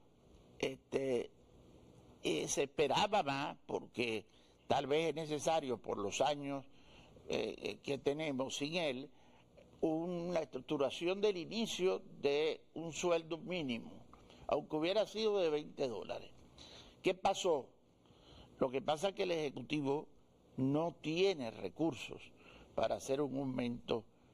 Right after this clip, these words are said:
de sueldo ninguno, ni de diez ni de veinte dólares, menos de treinta o algo más, como han pedido algunos sectores. Entonces hace este ajuste de bono, que por supuesto no es lo indicado. Debíamos haber empezado como nación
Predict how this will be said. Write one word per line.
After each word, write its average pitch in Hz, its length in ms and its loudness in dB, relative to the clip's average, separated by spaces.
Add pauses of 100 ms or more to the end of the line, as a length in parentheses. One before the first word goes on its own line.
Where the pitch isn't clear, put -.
(160)
de - 220 2
sueldo 127 480 2
ninguno, 123 580 0
ni 101 140 -4
de 104 180 2
diez 185 320 4
ni 180 120 -8
de 127 160 0
veinte 135 340 -2
dólares, - 460 -4 (340)
menos 143 340 0
de 127 140 2
treinta 151 540 -2
o 110 100 0
algo 127 240 -2
más, 135 220 -2 (340)
como 117 220 0
han 127 140 -4
pedido 135 260 2
algunos 113 400 -2
sectores. - 560 -2 (480)
Entonces 175 480 4
hace 196 300 6
este 202 200 0
ajuste 180 360 2
de 202 180 6
bono, 170 420 4
que 160 120 -4
por - 180 -4
supuesto - 560 -2
no 131 340 0
es 147 160 0
lo 147 180 -2
indicado. 160 760 2 (600)
Debíamos 151 560 2
haber 143 300 2
empezado 147 640 0
como 143 260 -4
nación 143 600 0